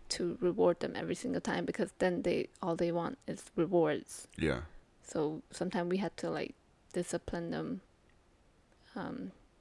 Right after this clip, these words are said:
Speaker 1: give them positive reinforcement, and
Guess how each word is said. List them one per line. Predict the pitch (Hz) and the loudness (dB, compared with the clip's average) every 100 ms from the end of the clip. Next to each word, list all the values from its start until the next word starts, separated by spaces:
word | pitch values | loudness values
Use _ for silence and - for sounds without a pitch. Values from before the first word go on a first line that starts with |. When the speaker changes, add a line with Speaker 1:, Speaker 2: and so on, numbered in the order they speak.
| - | -8
Speaker 1:
give | - 180 | -4 -2
them | - 185 | 0 -2
positive | 175 170 170 170 165 - - - - | 0 0 2 0 -2 -6 -18 -12 -4
reinforcement, | 170 170 - - - 170 - | -4 -4 -6 -6 -4 -4 -6
and | 196 - - 180 | -8 -8 -8 -10